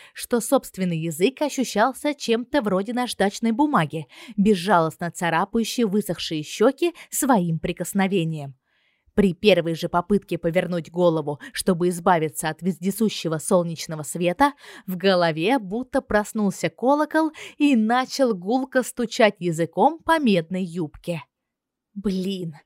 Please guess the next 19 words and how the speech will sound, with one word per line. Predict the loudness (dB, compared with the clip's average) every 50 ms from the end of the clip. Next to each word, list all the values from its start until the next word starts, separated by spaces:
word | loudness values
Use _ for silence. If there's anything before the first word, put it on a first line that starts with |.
| _ _ _ _ _
и | -2 -2 0 -2
зачем | -2 -4 -8 -8 -8 -6 -4 -4 -4 -6
я | -6 -8 -10 -10
вчера | -10 -6 -2 0 0 2 0 -2
столько | -4 -6 -8 -4 -2 0 0 -2 -2 -4 -6 -6
выпила?» | 0 2 4 4 4 2 0 -4 -4 -4 -6 -10 -14 _ _ _ _ _ _ _ _ _ _ _
Толкнулась | -2 0 0 0 0 -4 -4 -4 -4 -6 -8 -10
в | -10 -6
голове | -4 -2 0 0 -2 -2 -4 -4 -4 -4 -4
запоздалая | -4 -4 -2 0 0 -2 -2 -2 -2 -2 -2 -2 -2 -2 -2
мысль. | -2 -2 -4 -6 -8 -10 -10 -12 -12 _ _ _ _ _ _ _ _ _ _ -8
«И | -6 -6 -6
где | -8 -10 -10 -6 -2 0 2
я | 2 2 0 -2 -6
теперь?» | -8 -8 -10 -8 -8 -6 -6 -6 -8 -10 -16 _ _ _ _ _ _ _ _ _ -2
Расстроила | 0 0 0 0 -2 -4 -4 -2 -2 -2 -2 -2 -4 -6
следующее. | -6 -2 -2 -2 -2 -2 -4 -8 -8 -8 -8 -8 -10 -12 -14 _ _ _ _ _ _ _ _ _ _ _
Я | -4 0 2 4 4 4
осторожно, | 2 0 -4 -2 -2 -2 -2 -4 -6 -6 -6 -4 -4 -6